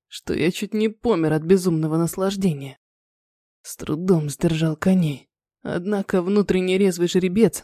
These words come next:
рвётся в бой, желает полного удовлетворения. Томный оргазм разрушает последний рубеж обороны Волконской. "Где спальня?"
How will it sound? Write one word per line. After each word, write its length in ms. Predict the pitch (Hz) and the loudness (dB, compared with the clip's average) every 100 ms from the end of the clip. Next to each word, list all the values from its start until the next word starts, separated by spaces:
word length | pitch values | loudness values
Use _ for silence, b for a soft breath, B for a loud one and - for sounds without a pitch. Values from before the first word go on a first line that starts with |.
| - | -6
рвётся 480 | 151 135 - - 156 | -2 0 -2 -2 -4
в 100 | 170 | 4
бой, 380 | 196 165 135 _ | 6 6 2 _
желает 560 | 175 170 160 160 160 - | -6 -2 2 2 0 2
полного 380 | 202 175 151 156 | 4 4 2 0
удовлетворения. 960 | 160 165 165 180 190 196 147 139 131 _ _ _ _ _ _ _ _ | 0 2 0 2 4 4 2 -6 -12 _ _ _ _ _ _ _ _
Томный 460 | - - 226 202 175 | -8 -4 -2 0 0
оргазм 500 | 170 180 208 180 175 | 2 4 4 2 0
разрушает 640 | 170 175 185 - 208 180 | 0 0 -2 -2 -2 0
последний 460 | 185 180 202 190 170 | 0 0 2 0 2
рубеж 360 | 175 175 190 180 | 2 2 2 2
обороны 440 | 175 185 185 175 | 2 4 4 2
Волконской. 840 | 165 180 190 220 160 - 151 135 _ _ _ _ _ _ _ _ _ 277 | 4 4 2 0 0 -2 -6 -8 _ _ _ _ _ _ _ _ _ 2
"Где 380 | 269 247 294 | 4 6 4
спальня?" 680 | 277 - 320 247 208 196 185 | 2 4 6 6 4 2 0